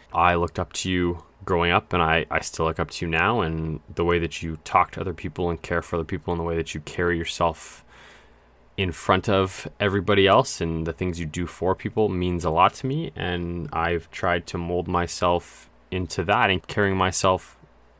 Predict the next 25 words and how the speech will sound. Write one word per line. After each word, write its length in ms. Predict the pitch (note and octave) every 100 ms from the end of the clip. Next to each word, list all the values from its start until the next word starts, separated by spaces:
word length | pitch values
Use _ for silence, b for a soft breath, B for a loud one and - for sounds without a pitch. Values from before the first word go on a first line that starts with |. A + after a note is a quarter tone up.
| -
in 160 | F#2+ F2+
that 240 | F2+ C#2+
manner 320 | F#2 G2+ D#2
and 260 | D2+ D#2 D2+
caring 240 | F2+ F2
about 160 | E2+ F2
other 120 | F2
people 400 | - A2+ E2 -
and 340 | E2 D#2 D#2 - B B B -
holding 240 | F#2+ F2
people 520 | F#2+ F2+ F2 E2+ - -
highly." 460 | - A#2 G2 E2
And 260 | D#2+ D#2+ D#2
I 140 | F#2+ G2+
just, 400 | G2 - - B B B B B
I 140 | G2+ G#2
couldn't 280 | - F2+
thank 240 | E2+ G2 F#2+
him 100 | A2+
enough. 300 | D3+ A2+ -
I 140 | - G2
thought 280 | - F#2+ F#2+
that 140 | F#2
was 240 | F#2 F#2
the 400 | F#2+ F#2+ F2+ D#2+